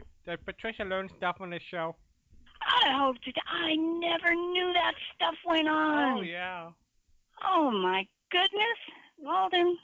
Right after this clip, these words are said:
Speaker 2: I always say I need to get out more. That's not really true. I need to bask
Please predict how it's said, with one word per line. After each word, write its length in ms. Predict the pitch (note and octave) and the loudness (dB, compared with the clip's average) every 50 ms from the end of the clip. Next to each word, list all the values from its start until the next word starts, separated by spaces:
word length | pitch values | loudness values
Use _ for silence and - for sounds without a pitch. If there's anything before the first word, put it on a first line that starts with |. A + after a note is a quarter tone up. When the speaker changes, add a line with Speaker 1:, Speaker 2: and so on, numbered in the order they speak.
| _ _ _ _ _ - _ _ - | _ _ _ _ _ -20 _ _ -6
Speaker 2:
I 260 | - D4 E4+ F#4 F4 D#4 | -2 -2 0 2 2 2
always 240 | E4+ E4 D#4+ D#4 - - - | 2 2 0 -2 -2 -2 0
say 180 | D4 B3+ B3+ | 0 2 2
I 120 | - A3+ F#3+ | 2 2 4
need 220 | C#4 C4+ A#3+ A3 | 4 4 2 2
to 60 | - | -2
get 180 | A3 - G3 F#3 | -6 -4 -2 0
out 240 | F#3 F#3+ F#3+ - - | 0 0 -2 -2 -2
more. 280 | F#3+ F3 E3 D#3+ F3 - _ - - - - _ - | -2 -2 0 -2 -4 -8 _ -20 -20 -20 -20 _ -4
That's 160 | C4+ C4+ C4+ - C4+ | -2 -2 -2 0 -2
not 180 | A3 G3 G2 | -2 -2 0
really 260 | B2+ F3+ E3+ C#3 B2 - - - | 0 -2 -2 -2 -2 0 0 0
true. 100 | - - - - _ _ _ _ _ _ _ _ _ _ _ - | 0 -2 -6 -10 _ _ _ _ _ _ _ _ _ _ _ 0
I 100 | A#3+ C4+ | 2 4
need 240 | C#4 C#4+ C#4+ C#4+ C4+ - | 4 4 4 2 0 -2
to 60 | - G3+ F#3+ - - | -6 -6 -6 -4 -2
bask 260 | G3+ G#3+ A3 A#3+ | 0 2 2 0